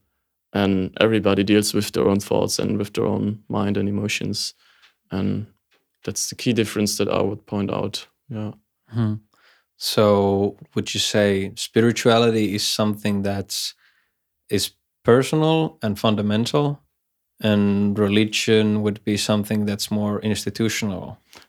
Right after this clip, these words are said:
Speaker 1: Well, it's
Speaker 2: Or
Speaker 1: also hard to say. I think religion can also be quite personal. And, um, for example,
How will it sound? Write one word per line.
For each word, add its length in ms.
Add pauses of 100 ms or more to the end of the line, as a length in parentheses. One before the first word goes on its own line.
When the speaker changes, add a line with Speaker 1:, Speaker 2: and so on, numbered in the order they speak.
(160)
Speaker 1:
Well, 380 (100)
it's 200
Speaker 2:
Or 120
Speaker 1:
also 260
hard 180
to 80
say. 300
I 20
think 260
religion 400
can 180
also 380 (140)
be 140
quite 320
personal. 680
And, 280 (600)
um, 500 (800)
for 160
example, 560